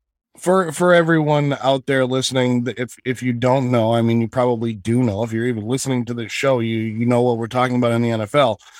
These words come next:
But on Sunday afternoon, if the Jaguars beat the Colts and then the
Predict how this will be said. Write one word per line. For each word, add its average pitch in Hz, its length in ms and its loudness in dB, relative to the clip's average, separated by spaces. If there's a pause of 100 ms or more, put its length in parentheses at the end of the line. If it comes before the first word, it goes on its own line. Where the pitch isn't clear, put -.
(180)
But 151 240 4 (400)
on 170 220 4
Sunday 170 400 2
afternoon, 143 640 0
if 135 120 -4
the 117 100 -4
Jaguars 156 640 0
beat 143 220 -6
the 127 100 -4
Colts 139 520 -4 (460)
and 139 200 4
then 143 180 4
the 127 260 0